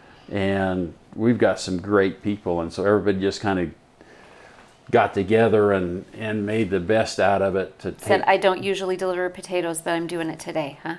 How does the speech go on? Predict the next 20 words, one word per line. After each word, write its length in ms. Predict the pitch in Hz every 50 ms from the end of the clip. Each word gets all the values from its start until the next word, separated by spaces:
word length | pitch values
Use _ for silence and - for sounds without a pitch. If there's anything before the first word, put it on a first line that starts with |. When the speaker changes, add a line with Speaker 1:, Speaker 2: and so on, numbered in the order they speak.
| - - - - -
Speaker 2:
<laughs> 80 | - 214
Speaker 1:
Yeah, 200 | 123 127 127 -
Speaker 2:
You 120 | - 202
kinda 200 | - 196 190 120
Speaker 1:
well, 140 | 123 123 120
Speaker 2:
like 220 | 113 113 120 123 -
<laughs> 100 | 101 120
Speaker 1:
yeah, 320 | 120 135 139 131 120 110
it's 240 | 107 117 302 - -
just, 340 | 131 131 113 - 339 330 - - - - - - - - -
I 80 | 117
mean, 160 | 123 123 120
we, 380 | 117 139 147 147 139 127 123 110
we 240 | 95 113 127 139 135
do 180 | 117 123 117
produce 460 | 104 - - 135 135 139 139 127 - -
boxes 540 | - 113 107 107 104 - - 117 104 98 117
over 260 | 120 110 101 107 104
in 120 | 104 101
Boise, 640 | 95 104 107 117 127 123 - - 98 87 82 80 90